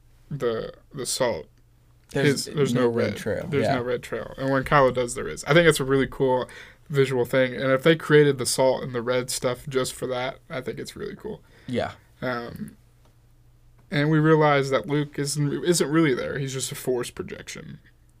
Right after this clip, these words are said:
Speaker 1: And, and probably one of the, one of the more Jedi things I've ever seen, and we may disagree about this, we may not. It,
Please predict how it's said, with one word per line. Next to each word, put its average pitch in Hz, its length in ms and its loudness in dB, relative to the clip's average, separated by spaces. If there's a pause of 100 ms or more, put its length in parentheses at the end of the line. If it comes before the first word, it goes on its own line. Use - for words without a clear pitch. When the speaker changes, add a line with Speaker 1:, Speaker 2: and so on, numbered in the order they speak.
(720)
Speaker 1:
And, 147 400 0
and 147 220 0
probably 175 420 6
one 151 180 2
of 147 100 2
the, 131 120 0 (680)
one 156 180 8
of 214 100 10
the 196 80 10
more 165 220 6
Jedi 139 560 6
things 135 300 0
I've 123 100 0
ever 120 180 2
seen, 131 280 -4
and 135 220 -2 (220)
we 143 140 0
may 135 160 0
disagree 123 400 -4
about 117 240 -6
this, 120 160 -12
we - 80 -10
may 107 140 -12
not. - 320 -6 (1500)
It, - 340 4